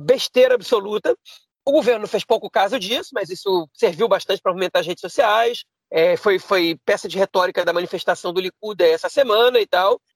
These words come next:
É, enfim, e tentou jogar os deputados da direita, né, contra o, o, o, o Ram e dificultar o orçamento,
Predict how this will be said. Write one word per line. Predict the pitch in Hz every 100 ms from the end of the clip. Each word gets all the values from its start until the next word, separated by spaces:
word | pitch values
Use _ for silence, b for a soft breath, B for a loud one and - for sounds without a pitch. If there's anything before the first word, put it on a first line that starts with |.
| -
É, | 185 196 -
enfim, | 285 240 165 131 _ _
e | 220
tentou | 277 262 - 226 277 285 _ _
jogar | - 269 226 202 220 254
os | 220 170
deputados | - - 185 175
da | 196
direita, | 190 214 220 262 269 - 151 143 -
né, | 185 247 - _ -
contra | 269 339 285 233
o, |
o, | 196 170 180 175 160 170 151 -
o, |
o | 185
Ram | 185 233 285 _ _
e | 233
dificultar | 240 - 320 320 277 - 277
o | 311
orçamento, | 285 - 294 190 156 -